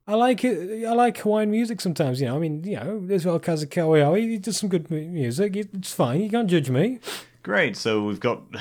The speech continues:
Speaker 2: <laughs> the final form is Hawaiian.
Speaker 1: Like I said, we've had weird ones before.
Speaker 2: What are they gonna do for promotional stuff? Mecha brand pineapple pizza. That makes them the enemy.
Speaker 1: I mean, we've had samba themes before, you know.
Speaker 2: It's a bit late to go that Hawaiian. <laughs>
Speaker 1: <laughs>
Speaker 2: Ooh,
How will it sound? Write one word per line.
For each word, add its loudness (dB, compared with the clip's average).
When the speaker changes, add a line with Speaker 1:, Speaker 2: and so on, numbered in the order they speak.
Speaker 2:
<laughs> -4
the 4
final 6
form 2
is -2
Hawaiian. 2
Speaker 1:
Like -4
I 0
said, 0
we've -2
had -6
weird -2
ones -6
before. -10
Speaker 2:
What 4
are 4
they 6
gonna 6
do 2
for -4
promotional 2
stuff? -2
Mecha -2
brand 0
pineapple -2
pizza. -4
That -4
makes -4
them 4
the 6
enemy. 2
Speaker 1:
I -4
mean, 2
we've -2
had 2
samba 0
themes -6
before, -8
you -4
know. -6
Speaker 2:
It's -10
a -2
bit 2
late 2
to -2
go 2
that 2
Hawaiian. -4
<laughs> -20
Speaker 1:
<laughs> -10
Speaker 2:
Ooh, 2